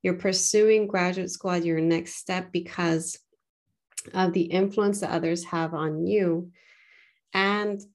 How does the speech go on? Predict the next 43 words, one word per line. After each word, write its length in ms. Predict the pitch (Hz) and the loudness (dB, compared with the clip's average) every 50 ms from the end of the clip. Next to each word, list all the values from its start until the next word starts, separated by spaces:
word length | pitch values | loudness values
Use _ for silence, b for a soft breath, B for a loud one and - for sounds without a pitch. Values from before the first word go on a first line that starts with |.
| _ _ _ _ - | _ _ _ _ -2
in 100 | 214 208 | 0 0
some 240 | 208 - 233 254 277 | 0 0 -2 -2 0
cases, 460 | - - 359 381 370 370 330 285 247 | 0 0 0 0 0 0 -2 -4 -4
it's 180 | 208 185 - - | -6 -8 -6 -6
the 100 | 185 175 | -4 -2
right 240 | 180 190 185 185 | 0 -2 -2 -2
decision. 640 | 180 175 170 175 220 247 277 233 180 151 156 160 - - | -4 -4 -4 -2 -4 -2 -2 -2 -2 -2 -2 -4 -4 -2
And 340 | 170 170 170 170 165 170 170 | 2 4 4 4 4 2 0
some 180 | 170 175 170 | 0 2 2
individuals 640 | 170 175 170 170 160 165 165 160 156 160 170 170 - | 2 2 0 0 -2 -4 -6 -6 -8 -8 -8 -8 -6
see 360 | - 196 208 202 202 190 180 | -4 -2 0 0 0 2 2
like, 240 | 170 156 147 143 - _ | 0 0 -2 -4 -6 _
"Wow, 360 | 202 220 220 196 175 160 151 | -8 -6 -4 -4 -4 -2 -2
you 160 | 151 143 143 | -2 -2 -4
know, 80 | 139 139 | -4 -6
you 360 | 139 135 147 147 147 143 139 | -6 -4 -4 -2 -2 -2 -2
are 200 | 143 139 139 131 | -2 -2 -4 -4
very 260 | 131 135 135 139 143 | -4 -4 -4 -4 -4
skilled 340 | 143 - - - - 185 185 | -6 -8 -6 -4 -4 -2 0
and 140 | 185 180 175 | 0 -2 -2
talented 540 | 175 160 156 160 160 165 165 - 165 156 151 | 0 0 0 0 0 -2 -2 -2 -4 -4 -2
and 240 | 147 147 147 147 - | -2 -4 -4 -6 -6
can 280 | - 160 - 165 165 | -6 -6 -6 -8 -8
pursue 360 | - - - - - - 165 | -6 -4 -4 -2 0 0 2
this 200 | 160 160 160 160 | 2 2 2 0
further 320 | - - 151 147 156 147 143 | -2 -4 -4 -2 -2 0 0
in 120 | 143 143 | 0 0
graduate 440 | 143 143 139 131 139 - 143 135 - _ _ _ | -2 -2 -4 -6 -6 -6 -8 -10 -10 _ _ _
school. 560 | - - - - - 147 143 147 147 143 147 B B B B B B B B B - | -12 -12 -8 -2 0 2 2 2 2 0 -2 B B B B B B B B B -2
And 140 | 156 147 | 0 2
it 40 | 147 | 2
makes 360 | 151 156 156 160 160 - - | 4 4 4 2 2 -2 -8
sense 480 | - - 147 139 135 135 - - - - | -6 -4 -2 -2 0 -2 -4 -6 -8 -6
for 100 | - 151 | -4 -4
you 640 | 143 139 147 151 156 156 156 156 160 160 170 170 170 b b b b b b | -2 0 0 0 2 2 2 2 2 0 -2 -4 -8 b b b b b b
in 140 | - 147 143 | -4 -2 -2
your 100 | 131 127 | -2 -2
career, 480 | 131 - 147 139 147 151 151 151 151 151 | -4 -6 -4 -2 -2 0 0 0 0 0
in 100 | 143 139 | 0 -2
your 120 | 135 - | -2 -2
interests," 480 | 143 143 135 - - 139 139 - - - | -2 -4 -4 -4 -8 -10 -10 -10 -12 -16
et 100 | - - | -14 -8
cetera. 400 | - 147 143 - - - 175 | -6 -4 -2 -2 -4 -4 -6